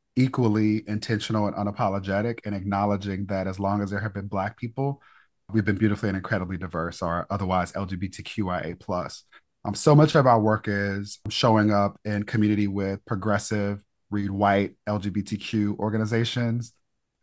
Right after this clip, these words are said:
Historically, I would start by naming the Human Rights Campaign, which is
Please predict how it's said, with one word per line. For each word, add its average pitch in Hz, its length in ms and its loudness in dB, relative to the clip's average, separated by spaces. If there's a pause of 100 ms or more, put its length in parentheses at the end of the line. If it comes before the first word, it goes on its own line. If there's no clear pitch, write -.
(160)
Historically, 127 540 4
I 110 100 6
would 104 480 0
start 110 360 4
by 101 140 2
naming 101 580 0
the 110 60 -2
Human 107 300 0
Rights 104 220 0
Campaign, 107 520 -2
which 104 220 -4
is 101 280 -6